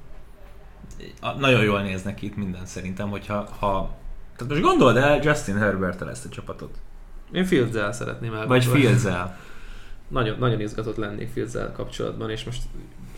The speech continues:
Speaker 2: oké, akkor nincs
Speaker 1: Meg volt az
Speaker 2: Patrick,
Speaker 1: esély.
Speaker 2: Patrick Sir-, me-, me-,
Speaker 1: Meg, meg volt.
Speaker 2: ordítva. Hát mi, mi elhittük szerintem
Speaker 1: Persze,
Speaker 2: oda.
Speaker 1: mindenki elhitte, kivéve ők.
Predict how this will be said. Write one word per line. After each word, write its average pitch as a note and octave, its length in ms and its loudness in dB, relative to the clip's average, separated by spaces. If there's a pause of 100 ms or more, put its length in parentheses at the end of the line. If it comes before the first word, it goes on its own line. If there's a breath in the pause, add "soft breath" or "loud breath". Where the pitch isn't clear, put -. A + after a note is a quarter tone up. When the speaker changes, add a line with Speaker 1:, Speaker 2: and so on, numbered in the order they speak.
(480 loud breath)
Speaker 2:
oké, B2 540 2 (180)
akkor B2+ 380 -2
nincs C3 180 0
Speaker 1:
Meg A#3+ 160 8
volt A#2+ 180 10
az A2+ 100 4
Speaker 2:
Patrick, G#2 220 2
Speaker 1:
esély. G#2 120 2
Speaker 2:
Patrick B2 360 2
Sir-, B2 240 2 (220)
me-, A#2 100 -4 (140)
me-, - 340 8
Speaker 1:
Meg, C3 300 6
meg C#3+ 180 4
volt. F#3 140 6
Speaker 2:
ordítva. B2+ 460 8
Hát C#3+ 140 0
mi, - 120 12
mi F#3+ 180 12
elhittük B2+ 440 6
szerintem A#2 300 6
Speaker 1:
Persze, A#2 260 4
Speaker 2:
oda. - 120 -4
Speaker 1:
mindenki A#2 460 6
elhitte, F#2+ 380 -2
kivéve C#3+ 380 6
ők. F2+ 280 2